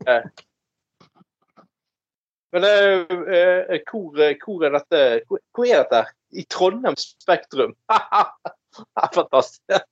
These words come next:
Ja, men trøndere, de er jo sånn grisefolk.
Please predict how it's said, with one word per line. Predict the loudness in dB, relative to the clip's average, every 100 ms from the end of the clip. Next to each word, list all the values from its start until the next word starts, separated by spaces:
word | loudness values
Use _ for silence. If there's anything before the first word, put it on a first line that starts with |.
| _ _ _ _ _ _ _ _ _ _ _
Ja, | -4 -4 0 2
men | 2 0 -8 _ -4
trøndere, | 0 2 2 0
de | -2
er | 0 2
jo | 2
sånn | -2 -6
grisefolk. | -2 -2 -2 -2 -2